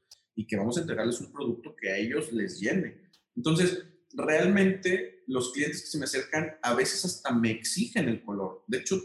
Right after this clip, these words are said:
acabo de terminar un proyecto que, pues, yo lo tenía proyectado más como en, en, en blanco y con acentos de, de color, ¿no? El cliente sí me dijo, "Oye, pues si yo te estoy contratando a ti,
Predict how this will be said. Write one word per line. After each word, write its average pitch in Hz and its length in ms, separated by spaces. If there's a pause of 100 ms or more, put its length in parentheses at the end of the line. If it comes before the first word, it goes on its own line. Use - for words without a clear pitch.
(260)
acabo 143 360
de 180 80
terminar 131 320
un 160 120
proyecto 131 640
que, 104 360
pues, 110 100
yo 127 80
lo 143 80
tenía 123 240
proyectado 113 500
más 113 320
como 113 200
en, 98 260
en, 95 260 (160)
en 95 140
blanco 113 540
y - 120
con 90 320
acentos 101 520
de, 92 60
de - 260
color, 110 320 (380)
¿no? 101 220
El - 120
cliente 117 260
sí - 180
me 151 120
dijo, 127 240
"Oye, 110 640
pues - 160
si 98 100
yo 107 160
te - 60
estoy - 200
contratando 127 580
a 127 80
ti, - 360